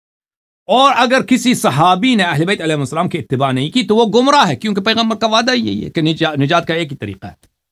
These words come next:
تو کیونکہ ابو بکر، عمر، عثمان نے، ان لوگوں نے اہل بیت علیہ السلام یا کسی بھی صحابہ نے جنہوں نے اہل بیت علیہ السلام کی اتباع، طاعت نہیں کی، ان سے تمسک نہیں کیا، ان سے دین اخذ نہیں کیا،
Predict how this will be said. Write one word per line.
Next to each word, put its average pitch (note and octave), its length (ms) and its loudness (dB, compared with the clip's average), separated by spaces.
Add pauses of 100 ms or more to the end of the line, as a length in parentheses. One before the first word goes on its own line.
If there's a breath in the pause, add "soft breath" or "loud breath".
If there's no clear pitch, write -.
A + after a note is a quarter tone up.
(1000)
تو A#3 140 4
کیونکہ C#4 380 2
ابو A3 200 0
بکر، B3 240 0
عمر، A#3 420 2
عثمان F3+ 420 0
نے، F3+ 140 0
ان A3 60 2
لوگوں F#3 260 0
نے E3+ 80 -2
اہل D3+ 160 0
بیت F#3 180 0
علیہ E3+ 140 0
السلام D#3+ 340 -4
یا B3 80 2 (180)
کسی C4 220 -2
بھی C4 100 0
صحابہ D#3+ 380 0
نے G#2+ 120 -4
جنہوں E3+ 300 0
نے F#3+ 60 0
اہل C3 200 -2
بیت G#3 200 -2
علیہ E3+ 160 0
السلام C#3+ 320 -2
کی F#3+ 220 -10
اتباع، D#3 720 0 (180)
طاعت C#3+ 420 0
نہیں D3+ 360 0
کی، F#2 160 -8 (180)
ان E3 120 -2
سے F3 120 -2
تمسک D3+ 480 -4
نہیں D3+ 200 -4
کیا، B2+ 180 -6
ان D#3 140 -8
سے D3+ 140 -8
دین D3 260 -4
اخذ B2 340 -12
نہیں D#3+ 260 -4
کیا، G#2 140 -8